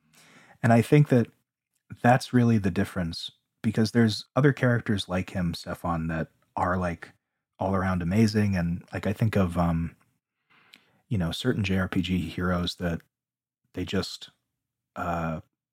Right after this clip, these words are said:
they just keep pushing forward. I think the difference for me is that Zack <laughs> will have these moments where he's confronted with his,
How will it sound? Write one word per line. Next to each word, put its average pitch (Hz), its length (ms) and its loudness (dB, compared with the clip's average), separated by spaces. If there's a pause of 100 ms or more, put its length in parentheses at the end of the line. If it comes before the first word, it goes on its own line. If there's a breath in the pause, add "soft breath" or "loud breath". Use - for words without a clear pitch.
(440)
they 104 100 -2
just 104 220 -6
keep - 220 2
pushing 101 340 -6
forward. 95 520 -4 (380 loud breath)
I 110 60 -4
think 143 180 6
the - 80 0
difference 143 400 2
for - 160 -4
me 101 120 2
is 95 160 -2
that 92 240 -2 (1160)
Zack 113 300 2
<laughs> - 0 -
will 151 80 8
have 143 240 4
these 120 200 6
moments 101 440 4
where 90 80 -4
he's 90 180 -2
confronted 104 680 -2
with 92 240 0
his, 85 380 -6